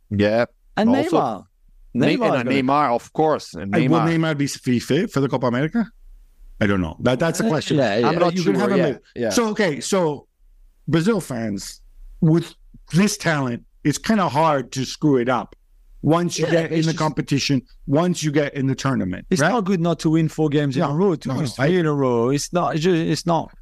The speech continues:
Speaker 2: you know.
Speaker 3: I agree. Um,
Speaker 2: The next game is against England and Gareth Southgate, so they sh-, they should win that, you know.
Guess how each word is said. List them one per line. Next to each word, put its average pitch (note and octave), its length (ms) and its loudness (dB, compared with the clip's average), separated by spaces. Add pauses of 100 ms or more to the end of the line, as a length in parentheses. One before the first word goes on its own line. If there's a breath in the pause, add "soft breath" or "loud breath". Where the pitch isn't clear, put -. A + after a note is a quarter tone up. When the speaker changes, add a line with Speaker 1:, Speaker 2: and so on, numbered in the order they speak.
(140)
Speaker 2:
you E3+ 140 2
know. D#2 220 -6 (580)
Speaker 3:
I F3+ 120 4
agree. D3+ 320 2
Um, F3+ 400 0 (840)
Speaker 2:
The F3 120 2
next A3 160 0
game A3+ 120 2
is F#3+ 120 0
against F3+ 280 -2
England E3+ 360 0
and C#3 100 -4
Gareth C#3 260 0
Southgate, A#2+ 440 -2
so B2+ 100 -4
they C3 120 2
sh-, - 180 -6
they C#3 140 2
should B2 220 0
win F#2 200 2
that, E2 240 -4
you - 80 -2
know. - 140 -8